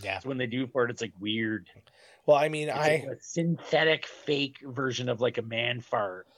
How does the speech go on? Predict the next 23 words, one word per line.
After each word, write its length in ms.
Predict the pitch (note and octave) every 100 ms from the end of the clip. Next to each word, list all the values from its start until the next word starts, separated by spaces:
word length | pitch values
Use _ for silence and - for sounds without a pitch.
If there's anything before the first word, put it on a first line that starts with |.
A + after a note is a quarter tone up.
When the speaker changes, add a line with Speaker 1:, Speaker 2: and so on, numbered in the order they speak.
| - -
Speaker 1:
I 200 | D#3 F3
have 100 | G3
a 60 | F3
weird, 420 | D#3+ D#3 D3 C3+
uh, 280 | B2+ A#2+ A2+
subscription 920 | - B2 - C#3 - C3+ A2 G#2+ G#2 D#3 -
service. 540 | - C3+ A2 G#2+ -
I 160 | A#2+ A#2
smell 340 | - G#2 G2
women's 240 | G2 G2 -
farts 240 | F#2+ -
all 80 | F#2
the 80 | F2+
time. 200 | F2 E2+ _ _ _ _ _ _ _
Speaker 2:
Oh, 420 | F#2+ G2 G2+ F#2+
yeah, 120 | F2 E2+
I 140 | G2
smell 240 | - A#2 G2
women's 340 | - A#3+ -
Speaker 1:
<laughs> 200 | C#4 -
Speaker 2:
queefs. 600 | A#2+ A#2 - - - - - _ _ -
Speaker 1:
Oof. 340 | D3+ D#3 - - _ _ _ _ _
Speaker 2:
<laughs> 100 | -